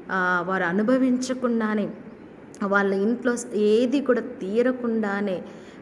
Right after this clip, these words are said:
ఆ, ఎక్కడ పడితే అక్కడికి, ఎటు పడితే అటు ఆ ధనమంతా కూడా వ్యయమైపోతుంది. కొన్నిసార్లు నేను ఇంత కష్టపడుతున్నాను, నేను సంపాదించిన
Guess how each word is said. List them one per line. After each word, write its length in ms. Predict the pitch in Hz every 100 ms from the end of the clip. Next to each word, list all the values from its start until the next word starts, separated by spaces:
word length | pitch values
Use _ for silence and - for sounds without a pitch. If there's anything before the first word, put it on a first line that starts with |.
| -
ఆ, 320 | 185 180 165
ఎక్కడ 360 | 196 208 - 285
పడితే 400 | 294 247 233 233
అక్కడికి, 680 | - 196 - 190 190 180 - - - -
ఎటు 220 | 208 208
పడితే 400 | 254 262 262 269
అటు 520 | 247 196 185 202 180 165 - - -
ఆ 280 | 190 175 160
ధనమంతా 600 | 196 247 294 269 233 214
కూడా 320 | 196 185 175 180 185 170
వ్యయమైపోతుంది. 880 | 175 202 247 262 233 226 190 180 175
కొన్నిసార్లు 800 | 180 214 214 214 220 247 233 220 - - - -
నేను 220 | 202 220
ఇంత 300 | 202 220 220
కష్టపడుతున్నాను, 1080 | 311 285 - 269 262 226 226 220 202 202 202 -
నేను 220 | 180 165
సంపాదించిన 1000 | 165 190 208 226 277 247 226 - 208 180